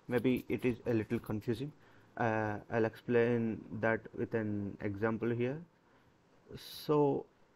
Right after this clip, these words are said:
uh, consider, uh, this is my graph, and I have to calculate the minimum power that has to be supplied for this entire graph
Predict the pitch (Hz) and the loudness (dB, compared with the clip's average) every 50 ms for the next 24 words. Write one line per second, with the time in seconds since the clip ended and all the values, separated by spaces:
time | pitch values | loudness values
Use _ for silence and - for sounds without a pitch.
0 | _ _ _ - 120 120 123 120 - 139 131 123 135 123 135 135 135 127 - - | _ _ _ -2 -2 -2 0 0 0 0 0 0 2 4 4 4 4 4 2 0
1 | - 120 113 113 113 110 117 110 123 120 120 123 117 104 104 117 107 101 107 139 | 0 0 2 0 0 0 0 0 2 2 2 2 0 0 0 0 2 2 2 0
2 | 160 - - - - - _ _ _ _ _ _ _ _ _ _ _ _ _ _ | -2 -4 -8 -18 -20 -20 _ _ _ _ _ _ _ _ _ _ _ _ _ _
3 | _ - - 120 117 120 120 120 120 110 - - - - 127 120 127 127 - - | _ -2 0 2 2 4 4 2 2 0 -2 -2 0 0 2 2 2 2 2 2
4 | 127 - - 120 117 117 117 - 123 120 113 104 120 117 110 117 117 117 117 120 | 2 4 4 4 4 4 4 4 4 4 4 4 4 4 4 4 2 2 2 2
5 | 120 123 117 - - _ - 113 110 113 117 104 110 110 107 113 113 110 - - | 0 0 -2 -6 -4 _ 4 4 6 6 4 4 4 2 2 2 -2 -4 -4 -4
6 | 117 101 113 - - - - _ - 117 117 117 120 120 113 - - - _ _ | -4 -4 -4 -4 -6 -8 -4 _ 4 6 8 8 8 6 4 0 -6 -10 _ _
7 | _ _ _ _ _ _ _ - - - - - - - - - 120 101 110 123 | _ _ _ _ _ _ _ -20 -20 -20 -20 -20 -20 -8 -2 0 0 2 2 0
8 | - 120 117 113 107 - 123 123 113 107 - - 107 101 101 - - - | 0 0 -2 0 2 4 6 6 6 4 4 2 2 0 0 -4 -10 -20